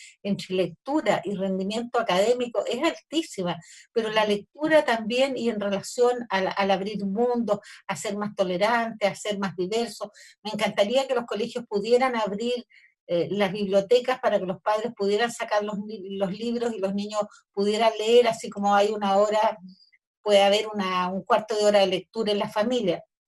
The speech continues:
Me encantaría también que la familia viera más cine junta, buscar unas películas, que la televisión educativa diera buenas películas.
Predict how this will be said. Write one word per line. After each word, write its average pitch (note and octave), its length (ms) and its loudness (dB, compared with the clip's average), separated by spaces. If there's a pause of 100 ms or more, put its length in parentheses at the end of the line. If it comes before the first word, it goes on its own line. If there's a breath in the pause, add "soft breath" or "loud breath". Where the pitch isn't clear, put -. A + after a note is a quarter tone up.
(140)
Me G3 80 -2
encantaría G3+ 500 2
también A#3+ 340 -2
que - 100 -8
la G#3 100 -4
familia G#3 440 -2
viera G#3 260 0
más G3 180 -4
cine G#3+ 460 0
junta, D#3+ 640 -8 (600)
buscar A3+ 520 0
unas A3 220 -4
películas, A3 640 -4
que F#3+ 120 -4
la F3+ 340 -2
televisión F#3 520 -2
educativa G#3 520 0
diera B3+ 380 4
buenas G#3 320 -2
películas. G3+ 600 -4